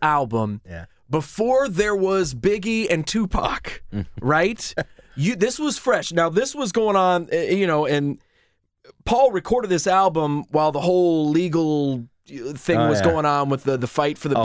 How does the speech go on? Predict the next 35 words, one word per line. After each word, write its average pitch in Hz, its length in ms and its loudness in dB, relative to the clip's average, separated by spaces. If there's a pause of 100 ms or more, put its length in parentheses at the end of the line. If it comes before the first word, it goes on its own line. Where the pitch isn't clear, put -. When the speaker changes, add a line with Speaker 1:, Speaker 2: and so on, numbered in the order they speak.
Speaker 2:
it - 80 4
Speaker 1:
Beatles 156 60 2
Speaker 2:
was 151 200 0
Speaker 1:
and 139 80 -2
the 131 80 0
Speaker 2:
thick 131 60 2
at 131 60 6
this 117 80 0
Speaker 1:
dissolution 156 480 2
Speaker 2:
point, 85 160 2
Speaker 1:
and 143 140 2
Speaker 2:
yeah. - 40 4 (100)
Speaker 1:
that 156 40 0
whole 151 160 0
thing. 110 340 -6 (420)
Paul 311 340 2
only 202 260 2
says 139 400 -2
that 131 160 -2
there's, 131 300 0
there's 139 240 0
one 143 360 -2
song, 113 480 -8 (320)
maybe 175 300 0
one, 156 280 0
Too 285 220 -2
Many 240 220 0
People. - 480 -10 (500)
Okay, 156 240 -2
Too 196 140 -4
Many 233 140 -4
People, 147 260 -2
the - 80 -2
opening 160 300 -2
track. - 400 -16